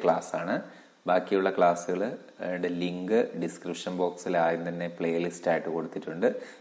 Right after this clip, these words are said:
ഇല്ലെങ്കിൽ ചാനൽ സബ്സ്ക്രൈബ് ചെയ്തതിന് ശേഷം പ്ലേലിസ്റ്റ് ചെക്ക് ചെയ്ത് കഴിഞ്ഞാൽ ലഭിക്കുന്നതാണ്. ഓക്കെ, അപ്പോൾ, ഏഹ്, ഒന്നാമത്തെ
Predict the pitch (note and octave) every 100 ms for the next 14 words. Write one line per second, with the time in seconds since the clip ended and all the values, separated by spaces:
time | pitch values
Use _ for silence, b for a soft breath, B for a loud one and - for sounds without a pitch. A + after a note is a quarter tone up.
0 | - F#2 F#2+ G2+ - F#2 F#2 F#2 F#2 F#2
1 | - - F2+ F2+ F2 F2 E2+ E2+ - G2+
2 | G2 F2+ F2 F2 - G2 F#2 E2+ - F2
3 | E2 E2+ E2+ A#2+ F3+ B B B - G2+
4 | G2+ G2+ G#2 F#2+ E2 D#2+ - B B B
5 | - G2+ - G2+ B B - G#2+ G#2 G#2+
6 | - - - - G2+ F2+ F2+ F2 F2 -
7 | G2+ G2 G2 G2+